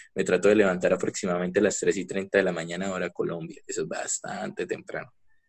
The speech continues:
bastante temprano. Eh, me levanto, como algo, eh, hago mi estiramiento,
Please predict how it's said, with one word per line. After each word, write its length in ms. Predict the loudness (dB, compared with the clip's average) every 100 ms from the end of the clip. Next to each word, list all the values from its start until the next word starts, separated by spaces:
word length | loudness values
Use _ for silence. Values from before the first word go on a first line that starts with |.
| _ -20 -14
bastante 480 | -8 -6 -6 -10 -16
temprano. 340 | -16 -14 -14 -16 _ _ _ _ _ _ 2
Eh, 160 | 4 4
me 120 | 6
levanto, 680 | 6 6 4 4 4 0 -6 _ _ _ -20 -16
como 300 | -6 -2 2
algo, 480 | 4 4 0 -4 -6 -20 -20 _ _ _ _ _ _ -20 -12 -4
eh, 260 | 0 2
hago 180 | 0 -2
mi 120 | -4
estiramiento, 840 | -2 -2 -4 -4 -6 -6 -6 -6